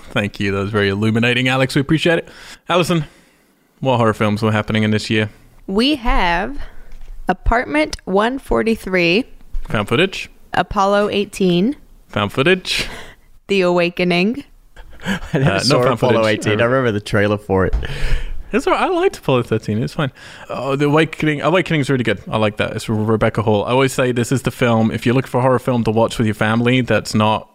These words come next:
Speaker 1: you know, too violent, too scary, too sexy, but it's still actually a really good f-, horror film, The Awakening. It's nice.
Speaker 2: There you go.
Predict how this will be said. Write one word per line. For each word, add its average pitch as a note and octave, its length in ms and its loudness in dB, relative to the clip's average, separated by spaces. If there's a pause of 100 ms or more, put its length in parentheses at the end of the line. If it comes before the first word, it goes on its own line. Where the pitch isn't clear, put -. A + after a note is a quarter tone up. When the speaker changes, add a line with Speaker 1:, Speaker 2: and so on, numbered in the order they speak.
(300)
Speaker 1:
you G#2+ 140 -2
know, F#2 180 -2 (340)
too A2+ 140 -2
violent, A2+ 640 0 (600)
too A2+ 140 -2
scary, A2 420 0
too - 120 -4
sexy, A#2+ 380 0
but A2 160 -2
it's G#2+ 80 -6
still G#2+ 240 0
actually F#2+ 220 -4
a G2 40 -6
really G2+ 240 -4
good G#2 240 -10
f-, - 160 -20 (100)
horror A#2 140 0
film, C3+ 220 -4 (340)
The - 60 -8
Awakening. - 340 -8 (460)
It's - 100 -18
nice. G2 260 -10 (280)
Speaker 2:
There G#3 120 2
you G#3+ 240 0
go. - 100 -2